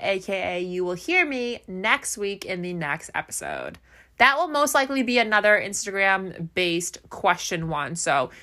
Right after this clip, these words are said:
if you don't already follow me, follow me on Instagram at Neda, N E D A underscore Veda, V A E D A. I'll admit I have not done a good job posting that much content,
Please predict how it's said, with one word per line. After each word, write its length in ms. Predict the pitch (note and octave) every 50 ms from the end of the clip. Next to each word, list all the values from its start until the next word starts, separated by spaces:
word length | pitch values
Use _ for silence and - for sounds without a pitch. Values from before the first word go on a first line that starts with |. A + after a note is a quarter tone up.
| - - -
if 120 | - F3+ F#3+
you 60 | F#3+
don't 180 | F#3+ A#3 B3
already 240 | C4+ C#4 C#4 C4+ D4
follow 320 | C4+ - B3 A3+ G#3+ G#3+ G#3
me, 260 | G#3+ G#3 G3+ F#3 -
follow 280 | - - A#3 A3+ A#3+
me 100 | B3+ C4+
on 80 | B3+ A3
Instagram 560 | G3+ G3+ - - G3+ F#3+ G3+ G3+ G3+ G3 - -
at 220 | F3 E3+ D#3 -
Neda, 440 | E3+ F#3+ A3 A3 A3+ A#3 A#3 A#3 - -
N 180 | F3 F3+ F3 D3+
E 160 | D#3+ F3+ F3
D 260 | D#3+ - F3 E3+ - -
A 300 | - G#3 G#3 G#3 G#3 -
underscore 500 | - A3 A#3 B3+ B3+ - - C4 B3+ A#3+
Veda, 440 | G3 F#3+ F3+ F3+ F3+ F3+ F3 - E3+
V 240 | F3 F#3 G3+ G#3 G#3
A 100 | G#3 G3
E 180 | - F3+ F#3
D 220 | E3+ E3 F3 E3+ F#3
A. 240 | F#3+ F#3 F#3 F#3 - - - - - - - _ -
I'll 240 | G#3+ A#3+ C4 C#4+ D4+
admit 280 | C#4+ C4 B3 B3+ A#3
I 80 | F#3 A3+
have 220 | A3+ A3+ G#3 G3+
not 380 | G3+ G3+ G3+ G3+ G3+ G#3 G#3+ G#3+
done 160 | - A#3+ A#3+
a 60 | A#3+
good 200 | A3 A3 A3 G#3
job 280 | - G#3 F#3+ F#3+ F#3 -
posting 420 | - G#3+ G3 F#3+ - - G3+ F#3+
that 140 | F#3+ F3 D3
much 200 | F3 E3+ E3+ -
content, 640 | - - G3 F#3+ F#3 E3+ - F#3+ F#3 F#3 F3+ F3 F3+